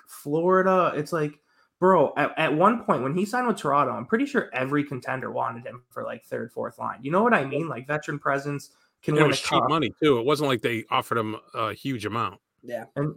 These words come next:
Speaker 1: and he just decided to roll around with Marner and the boys. Like, that's on you, dude.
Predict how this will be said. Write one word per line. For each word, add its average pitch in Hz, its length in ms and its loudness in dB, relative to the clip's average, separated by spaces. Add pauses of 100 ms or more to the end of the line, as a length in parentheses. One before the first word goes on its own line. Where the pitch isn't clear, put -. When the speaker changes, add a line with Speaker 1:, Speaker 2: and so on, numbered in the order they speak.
(160)
Speaker 1:
and 143 140 -6
he 151 100 -2
just 147 160 -2
decided 147 360 0
to 143 60 2
roll 139 240 4
around 139 280 2
with 135 120 -4
Marner 139 380 -2
and 139 100 -6
the 123 40 -8
boys. 131 520 -2
Like, 120 380 -8 (280)
that's 147 180 4
on 247 200 6
you, 262 200 6
dude. 120 300 -6